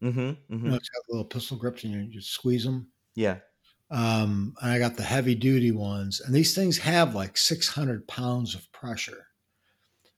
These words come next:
Speaker 2: And I made, you know, a, a, a male and female form, or an inside and outside form, whatever you wanna call it. And I used three of these clamps, and I started in the middle, and I squeezed it a couple times, and squeezed the outside ones, go back to the inside, outside, inside, outside, inside, outside.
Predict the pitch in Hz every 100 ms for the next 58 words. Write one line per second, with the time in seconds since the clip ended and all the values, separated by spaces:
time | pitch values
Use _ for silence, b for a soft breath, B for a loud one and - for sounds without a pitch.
0 | _ 120 117 117 123 123 120 117 - _
1 | _ 131 120 113 113 104 104 107 101 98
2 | 101 - 110 113 113 120 127 127 - 131
3 | 120 123 123 - 113 110 113 113 113 113
4 | - 123 123 117 107 110 - 110 104 113
5 | 113 110 98 113 120 110 104 - 117 120
6 | 101 87 _ B B B B B B _
7 | 135 117 113 113 110 - 135 151 127 101
8 | - - 107 101 101 110 107 - 120 120
9 | 117 117 104 110 123 127 123 104 95 -
10 | - 135 123 120 110 120 127 120 117 113
11 | 117 110 110 95 - 110 104 120 123 -
12 | 117 113 113 107 104 95 107 - 110 110
13 | 113 110 107 107 107 107 107 107 101 104
14 | 113 104 104 131 127 - 123 110 - 101